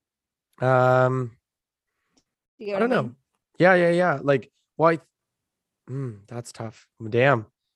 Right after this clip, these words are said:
Speaker 1: you got me good. I, I would say th-, this is an opportunity, like, maybe,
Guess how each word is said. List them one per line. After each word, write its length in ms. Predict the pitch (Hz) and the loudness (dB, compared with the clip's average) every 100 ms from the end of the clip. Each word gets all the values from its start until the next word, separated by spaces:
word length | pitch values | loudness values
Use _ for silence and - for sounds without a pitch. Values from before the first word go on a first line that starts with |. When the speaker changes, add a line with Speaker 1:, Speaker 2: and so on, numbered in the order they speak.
| _ | _
Speaker 1:
you 80 | 131 | 0
got 180 | 139 123 | 0 0
me 100 | 117 | -2
good. 320 | 127 139 113 _ _ _ _ | 2 2 0 _ _ _ _
I, 160 | 175 190 | 0 2
I 60 | 170 | 0
would 180 | 170 190 | 0 2
say 140 | 196 | 0
th-, 380 | 139 131 131 165 | -2 -6 -6 -6
this 280 | 143 160 170 | -4 -6 -6
is 100 | 202 | -4
an 80 | 185 | -2
opportunity, 440 | 160 156 139 151 | -2 -4 -6 -4
like, 320 | 135 123 - _ _ _ _ _ _ | -2 -2 -6 _ _ _ _ _ _
maybe, 760 | 131 135 139 135 135 135 135 | -4 -2 0 0 0 -2 -4